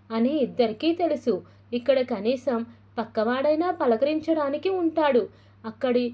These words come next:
భరించరాని ఒంటరితనం మనిషిని వేధిస్తుంది. కోటి రూపాయలు ఇచ్చినా అక్కడికి వెళ్ళవద్దు.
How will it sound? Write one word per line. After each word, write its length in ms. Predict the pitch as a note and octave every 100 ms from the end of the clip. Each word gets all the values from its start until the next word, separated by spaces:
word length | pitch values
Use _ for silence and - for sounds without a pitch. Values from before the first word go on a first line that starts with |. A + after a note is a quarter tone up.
| -
భరించరాని 720 | G#3 G3+ A#3 A#3+ D4+ D4 D4
ఒంటరితనం 720 | E4 C4+ A#3 C#4 C4+ C#4 A#3 - - - -
మనిషిని 400 | G#3 G3+ - C#4
వేధిస్తుంది. 800 | E4+ C#4 C4+ D4 - C#4+ C4 F#3+ E3+ - - -
కోటి 280 | B3 A#3 G#3
రూపాయలు 480 | F#3+ F3 B3+ D#4
ఇచ్చినా 380 | E4+ D#4+ B3 C#4
అక్కడికి 500 | E4+ E4 C4+ B3+ D4+
వెళ్ళవద్దు. 720 | D#4+ A#3+ B3+ D4 A#3+ F#3+ -